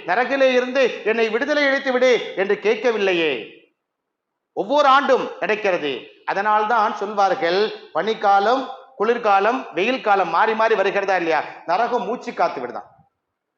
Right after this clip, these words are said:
நரகத்தினுடைய மூச்சு காத்து தான் சம்மர், அடுத்து கூலிங். நரகத்திற்கு ரெண்டு தன்மை இருக்கு.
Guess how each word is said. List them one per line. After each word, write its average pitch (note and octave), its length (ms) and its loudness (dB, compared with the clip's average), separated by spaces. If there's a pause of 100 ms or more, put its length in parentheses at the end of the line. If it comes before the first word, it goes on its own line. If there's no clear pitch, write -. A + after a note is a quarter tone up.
(560)
நரகத்தினுடைய C4+ 760 2
மூச்சு C#4+ 340 -2
காத்து A3+ 320 0
தான் A#3 260 2 (120)
சம்மர், A3 460 0 (460)
அடுத்து A#3 420 0
கூலிங். E3+ 180 0 (260)
நரகத்திற்கு A#3 600 0
ரெண்டு A#3 460 -2
தன்மை A#3 280 0
இருக்கு. - 300 -4